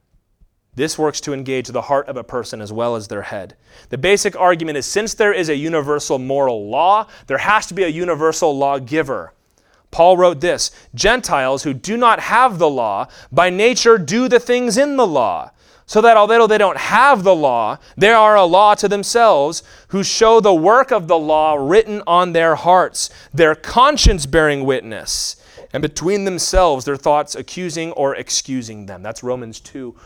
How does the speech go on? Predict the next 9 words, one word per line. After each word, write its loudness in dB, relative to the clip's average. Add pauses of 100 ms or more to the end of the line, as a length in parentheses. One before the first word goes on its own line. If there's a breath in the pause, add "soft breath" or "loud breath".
(180 soft breath)
fourteen -8
and -16
fifteen. -12
Paul -6
saying -10
even -12
Gentiles, -10 (400)
even -10
Vikings -6